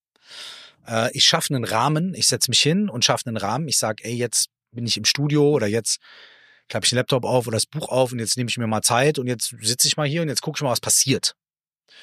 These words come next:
Und entweder ich hab eine ganz klare Vorstellung, weil ich eben eine Deadline hab und sag, „Okay, ich muss an den Song jetzt ran“, dann mache ich den auf und setz mich da ran. Ähm,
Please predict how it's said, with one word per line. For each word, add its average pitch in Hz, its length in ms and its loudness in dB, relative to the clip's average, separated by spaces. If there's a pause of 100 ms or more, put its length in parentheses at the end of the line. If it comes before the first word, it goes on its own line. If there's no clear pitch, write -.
(580)
Und 123 160 -8
entweder 170 320 4
ich 120 100 4
hab 139 140 0
eine 120 60 -2
ganz 123 260 2
klare 110 600 2
Vorstellung, 131 520 2
weil 104 100 0
ich 101 100 -4
eben 104 120 -8
eine 101 80 -6
Deadline 120 380 0
hab 151 200 2
und 110 100 -2
sag, 107 200 0
„Okay, 101 160 -2
ich 110 80 -2
muss 120 200 -2
an 110 160 -6
den 113 240 -2
Song 110 260 2
jetzt 127 220 0
ran“, 147 160 2
dann 107 140 0
mache 110 160 4
ich 104 140 -4
den 113 280 0
auf 110 300 0
und 104 80 -4
setz 107 220 0
mich - 100 -4
da 92 120 -6
ran. 98 340 0 (2750)
Ähm, 135 540 2